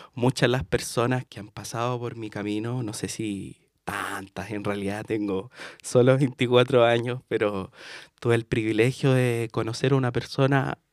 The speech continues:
muy maravillosa que hoy en día es mi esposa, y tuve el acercamiento al tarot, que fue mi primer acercamiento real con el Camino Rojo,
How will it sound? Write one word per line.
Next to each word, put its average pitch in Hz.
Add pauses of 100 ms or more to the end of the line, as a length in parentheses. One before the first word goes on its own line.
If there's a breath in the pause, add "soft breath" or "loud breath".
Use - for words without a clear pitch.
(140)
muy 131
maravillosa 92
que 92 (440 loud breath)
hoy 98
en 92
día 95 (120)
es -
mi 95
esposa, - (580 soft breath)
y 139
tuve 139
el 117
acercamiento 120 (640 loud breath)
al 113
tarot, 104 (920 loud breath)
que 135
fue 139 (200)
mi 156
primer 160
acercamiento 165
real 139
con 98
el 90 (140)
Camino 87
Rojo, -